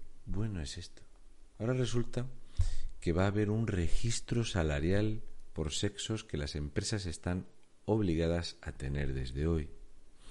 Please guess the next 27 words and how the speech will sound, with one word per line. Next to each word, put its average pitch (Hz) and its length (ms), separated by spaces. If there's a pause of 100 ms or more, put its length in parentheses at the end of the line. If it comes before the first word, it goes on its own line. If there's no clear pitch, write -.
(720)
Con 90 160
la 85 80
amenaza 92 440
de 80 120
multa, 87 560 (920)
un 113 120
empresario, 110 720 (560)
un 117 140
autónomo 92 560
que 67 80
lo 69 60
lleváis 78 340
frito, 78 440 (520)
me 87 140
ha 104 40
mandado 104 340
un 110 100
formulario 104 640
que 78 100
encima 95 460
tienen 101 400
que 131 160
pagar. - 560 (1300)
Le 87 200
obligan 104 400
a 87 160
pagar 73 600